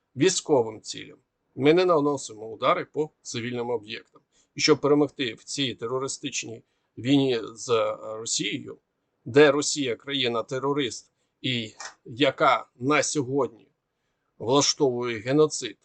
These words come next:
якого не було з часів Другої світової війни, ми повинні мати саме такі погодження, ми повинні мати саме такий дозвіл. І тому, е, щоб не повторились таких трагедій, ми повинні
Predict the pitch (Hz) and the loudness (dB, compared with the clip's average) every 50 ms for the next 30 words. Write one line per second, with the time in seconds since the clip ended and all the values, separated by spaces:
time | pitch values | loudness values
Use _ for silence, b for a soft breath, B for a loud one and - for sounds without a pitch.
0 | _ _ _ _ _ _ - 110 110 - 139 131 120 113 117 117 117 127 127 117 | _ _ _ _ _ _ -8 -8 -6 -2 -2 0 0 0 -2 -4 -4 -6 -6 -6
1 | 104 - - - 123 110 - 139 123 110 113 117 139 139 127 113 107 - - 110 | -8 -6 -6 -6 -6 -6 -6 -8 -8 -8 -6 -4 -4 -2 -2 -4 -6 -8 -12 -14
2 | - - 123 131 120 117 110 107 104 101 98 101 98 101 107 139 202 220 - _ | -14 -14 -10 -8 -6 -6 -6 -6 -8 -12 -18 -18 -12 -6 -4 -4 -4 -6 -8 _
3 | _ _ _ _ _ _ _ _ _ _ _ _ _ _ _ _ _ _ _ _ | _ _ _ _ _ _ _ _ _ _ _ _ _ _ _ _ _ _ _ _
4 | _ _ _ _ _ 139 131 123 127 135 135 - 185 170 127 123 123 127 123 120 | _ _ _ _ _ 0 2 4 4 4 4 2 -2 -4 -4 -4 -6 -6 -6 -6
5 | 117 117 117 - 143 - - - - 127 120 120 123 120 - 120 - - 110 104 | -4 -6 -6 -6 -10 -12 -12 -6 -4 -4 -4 -4 -4 -8 -10 -14 -16 -16 -18 -14
6 | - 113 104 - 117 123 110 - - - _ _ _ _ _ 120 135 143 - 147 | -14 -14 -12 -10 -10 -10 -10 -12 -16 -18 _ _ _ _ _ -2 -2 -2 -2 -4
7 | 127 123 123 123 117 113 117 120 123 - - 127 - - 120 117 120 113 - - | -6 -6 -6 -8 -8 -6 -6 -6 -8 -8 -10 -12 -10 -6 -6 -4 -4 -4 -6 -8
8 | 98 - - 113 110 - _ _ _ _ _ - 120 113 117 117 110 98 98 - | -14 -18 -18 -18 -18 -20 _ _ _ _ _ -12 -6 -2 0 2 2 0 -2 -6
9 | 104 95 - _ _ _ _ _ b b b b b b b b - - 117 - | -16 -20 -20 _ _ _ _ _ b b b b b b b b -4 -4 -2 2
10 | - 139 135 131 143 165 196 214 - _ _ _ _ _ _ _ _ _ _ _ | 4 4 6 6 4 4 2 -2 -8 _ _ _ _ _ _ _ _ _ _ _
11 | - - 117 113 113 117 113 107 104 - - - 135 123 113 123 131 147 143 127 | 2 4 4 4 4 4 2 0 0 0 0 0 -2 -2 -2 2 4 4 4 4
12 | 110 - - 120 - - 127 117 127 123 117 113 107 - - - 113 - 135 123 | 2 0 -4 -12 -10 -8 -6 -4 -4 -4 -4 -6 -8 -10 -12 -14 -14 -12 -12 -14
13 | - _ - 120 120 117 117 110 101 - - - _ _ _ _ _ - 110 135 | -12 _ -6 -4 -4 -2 -4 -6 -6 -8 -12 -20 _ _ _ _ _ -6 -4 -4
14 | 143 147 170 147 127 131 127 123 123 120 120 | -2 -2 -2 -2 -2 -2 -4 -4 -4 -6 -8